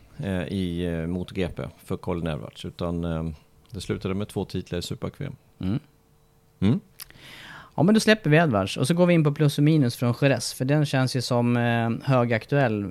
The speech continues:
Speaker 2: Eh, det är, eh, torsdag idag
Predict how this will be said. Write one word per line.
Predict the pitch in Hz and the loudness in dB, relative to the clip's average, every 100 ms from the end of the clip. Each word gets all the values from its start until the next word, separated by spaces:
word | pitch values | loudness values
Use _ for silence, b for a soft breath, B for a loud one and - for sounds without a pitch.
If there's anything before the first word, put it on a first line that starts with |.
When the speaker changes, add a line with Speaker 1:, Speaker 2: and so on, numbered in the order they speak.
| 110 - | -8 -6
Speaker 2:
Eh, | 120 113 107 - - | -6 -6 -8 -12 -4
det | 120 | 0
är, | 117 117 110 107 110 110 | 2 2 0 -2 -2 -2
eh, | 107 - - | -4 -10 -4
torsdag | 170 196 196 | -4 0 0
idag | 190 165 | 2 2